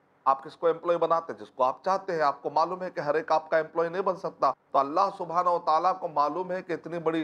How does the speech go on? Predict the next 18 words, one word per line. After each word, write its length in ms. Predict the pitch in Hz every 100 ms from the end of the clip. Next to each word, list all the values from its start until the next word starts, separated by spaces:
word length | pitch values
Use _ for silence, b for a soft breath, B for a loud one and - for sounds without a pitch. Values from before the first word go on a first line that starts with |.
| -
जो 140 | 135 123 113 110
जिम्मेदारी 560 | 127 135 131 139 175 175
है 80 |
वो 80 | 202
कौन 220 | 202 185 254
उठाएगा, 500 | 170 156 135 123 123 147
कौन 220 | 175 185
मुत्तकी 500 | 147 - 160 156 135
है, 120 | 117
कौन 320 | 117 160 202 180
नेक 280 | 160 147 127
है, 100 | 117
कौन 280 | - 202
अमानतदार 640 | 180 151 151 139 120 127 120
है, 120 | 117
कौन 280 | - 185 214
सच्चा 380 | 156 143 -
है। 120 | 147